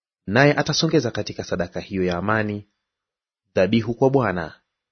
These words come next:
itakayofanywa kwa njia ya moto, yaani mafuta yafunikayo matumbo na mafuta yote yaliyo juu ya matumbo,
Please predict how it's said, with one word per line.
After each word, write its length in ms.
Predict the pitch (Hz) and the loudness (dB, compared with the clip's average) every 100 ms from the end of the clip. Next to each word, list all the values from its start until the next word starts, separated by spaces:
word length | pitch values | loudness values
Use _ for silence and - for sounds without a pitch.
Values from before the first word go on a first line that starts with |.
| _ _ _ _ | _ _ _ _
itakayofanywa 760 | - - 95 101 104 - 156 131 | -12 -10 -2 0 0 2 2 2
kwa 140 | 123 139 | -2 -2
njia 240 | 135 110 | 0 -2
ya 80 | 85 | -2
moto, 480 | 87 82 - 78 - _ _ _ _ _ _ | -6 -8 -8 -10 -10 _ _ _ _ _ _
yaani 640 | 87 92 123 139 92 69 _ _ _ _ _ | -2 0 2 0 -4 -8 _ _ _ _ _
mafuta 420 | 90 - 117 113 | -10 -8 -6 -4
yafunikayo 540 | 107 - 107 - 127 90 | -4 -4 -4 2 2 2
matumbo 640 | 85 - 117 113 110 107 _ _ _ _ _ | -4 -4 -2 2 2 0 _ _ _ _ _
na 180 | _ 92 | _ -2
mafuta 400 | 98 95 - - | -2 -4 -4 0
yote 260 | 117 120 123 | 2 2 2
yaliyo 220 | 120 131 | 2 2
juu 160 | 160 135 | 4 4
ya 120 | 98 | 4
matumbo, 580 | 90 98 87 80 73 | 0 -4 -6 -6 -12